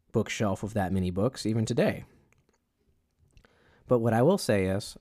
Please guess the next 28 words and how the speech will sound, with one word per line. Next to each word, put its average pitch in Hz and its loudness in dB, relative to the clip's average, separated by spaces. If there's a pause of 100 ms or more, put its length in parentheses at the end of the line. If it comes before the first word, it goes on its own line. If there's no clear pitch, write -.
I 110 0
can 131 -2
go 104 0
on 98 -2
Google, 90 -4 (360)
I 104 -2
can 123 2
go 107 4
on 95 2
Amazon, 87 -2
I 98 -6
can 131 2
get 117 2
an 98 0
ebook, 90 -2 (380)
I - -6
can 107 -6
join 113 0
the 92 -6 (200)
digital 123 0
library 110 2
that 104 -4
my 92 -2
city 107 -2
of 92 -2
San 104 0
Antonio 117 2
has, 92 -4